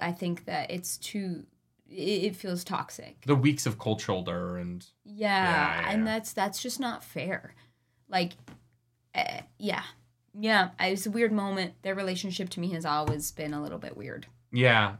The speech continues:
Speaker 2: and I was hoping that b-, because she's grown so much, I was hoping that she would come out of the Shido plot with a different viewpoint, that, like, the fighting and the jealousy, that that stuff wasn't necessary. And it seems like all it's done is make her double down in that belief,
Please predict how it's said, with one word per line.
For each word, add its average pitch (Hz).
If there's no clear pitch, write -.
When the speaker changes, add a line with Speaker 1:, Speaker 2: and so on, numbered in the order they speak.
Speaker 2:
and 143
I 160
was 175
hoping 196
that 175
b-, 135
because 135
she's 180
grown 110
so 135
much, 151
I 123
was 131
hoping 170
that 151
she -
would 127
come 123
out 107
of 110
the 113
Shido 107
plot 110
with 110
a 110
different 104
viewpoint, 135
that, 131
like, 120
the 131
fighting 120
and 107
the 110
jealousy, 113
that 107
that 113
stuff 110
wasn't 98
necessary. 147
And 135
it 131
seems 147
like 147
all 120
it's 117
done 117
is 104
make 110
her 123
double 107
down 104
in 110
that 101
belief, 104